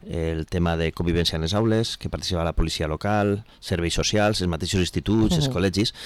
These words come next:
Speaker 1: Quan hi ha algun problema de bullying, quan hi ha algo, pues ja s'està treballant en això. I ells van presentar una cosa en positiu de, de voler fer un protocol,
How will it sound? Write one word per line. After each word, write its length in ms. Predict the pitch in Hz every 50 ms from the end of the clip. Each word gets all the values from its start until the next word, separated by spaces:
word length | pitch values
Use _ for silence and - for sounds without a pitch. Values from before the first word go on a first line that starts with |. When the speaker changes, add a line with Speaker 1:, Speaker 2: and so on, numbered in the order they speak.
| - - -
Speaker 1:
Quan 160 | - - 90 87
hi 60 | 87
ha 40 | 90
algun 160 | 90 92 87
problema 260 | - 90 87 87 85
de 40 | 85
bullying, 360 | 82 98 117 120 120 120 123
quan 180 | 113 - 90 87
hi 80 | 85 87
ha 120 | 90 90
algo, 200 | 87 90 98 117
pues 160 | - - 120 98
ja 100 | 87 85
s'està 260 | - - - 107 -
treballant 260 | 113 104 87 85 80 78
en 60 | 76
això. 180 | 71 - - 71 - - - - - - -
I 120 | - 107
ells 120 | 107 107 107
van 100 | 123 120
presentar 260 | - 117 113 120 113
una 120 | 113 110
cosa 220 | 101 151 139 139 98
en 100 | 92 87
positiu 460 | - 95 - 92 80 - 117 135 123
de, 280 | 101 90 85 82 76
de 140 | 69 80 85
voler 260 | 76 82 80 85 90 -
fer 180 | - - 95
un 100 | 95 95
protocol, 520 | 90 - 98 - 92 80 - 120 127 113